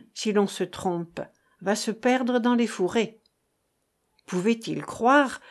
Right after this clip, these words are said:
qu'en vain le hasard les faisait se rencontrer ainsi au même point difficile, et non pas plutôt un de ces signes du destin qui nous guide ?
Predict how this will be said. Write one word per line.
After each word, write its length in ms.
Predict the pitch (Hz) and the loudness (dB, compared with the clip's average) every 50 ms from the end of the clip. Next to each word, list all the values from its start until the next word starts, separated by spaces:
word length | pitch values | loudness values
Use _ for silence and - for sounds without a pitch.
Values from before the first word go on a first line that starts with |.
| - - _ _ - | -20 -20 _ _ -8
qu'en 220 | - 196 185 185 | -6 -4 -4 -4
vain 340 | 185 180 190 240 294 349 359 - _ _ - | -6 -2 4 4 6 4 4 0 _ _ 0
le 200 | 220 202 202 202 | 2 4 4 6
hasard 420 | 196 196 185 190 240 254 247 214 | 6 4 4 4 2 2 2 0
les 100 | 196 190 | -2 -6
faisait 340 | 180 - 202 196 208 247 247 | -4 -2 -2 0 0 -2 -4
se 140 | 240 - 196 | -4 -4 -4
rencontrer 640 | 190 - 208 214 214 - 202 196 196 - 247 247 220 | 0 0 0 0 0 0 -2 -4 -2 0 0 0 0
ainsi 520 | 196 180 196 196 - - - 262 294 320 - - - - - | 0 0 -2 -2 -2 -2 0 2 2 2 0 -4 -16 -6 0
au 120 | 180 190 | 2 4
même 320 | 196 214 226 233 226 214 226 | 6 6 6 6 4 4 0
point 200 | - - 202 196 | -2 0 0 0
difficile, 800 | 185 196 185 - - 196 - - - 294 339 392 359 262 - - - _ _ _ _ _ _ _ _ _ _ - | 0 -2 -6 -8 -8 -6 -6 -2 2 4 6 6 6 6 2 -2 -10 _ _ _ _ _ _ _ _ _ _ -2
et 120 | 196 190 | 0 0
non 180 | 180 190 196 175 | 0 0 -4 -4
pas 200 | - 202 196 190 | -2 -2 -2 -2
plutôt 540 | 190 - - 165 - _ - 226 269 269 | -2 -6 -14 -14 -10 _ 0 2 4 4
un 100 | 220 180 | 4 2
de 160 | 175 160 175 190 | 2 2 0 0
ces 200 | 185 - 185 175 | 0 -2 -6 -6
signes 360 | - - 220 226 226 220 202 | -4 -2 0 2 2 2 0
du 160 | 170 185 180 | -2 -4 -2
destin 480 | 147 165 175 175 - - - 214 220 220 | -2 -2 -2 -2 -2 -2 0 0 0 0
qui 160 | 220 202 180 | -2 -2 0
nous 160 | 185 190 190 | 0 0 0
guide ? 480 | 185 190 269 339 381 370 277 196 156 | 0 2 4 6 6 6 6 2 -2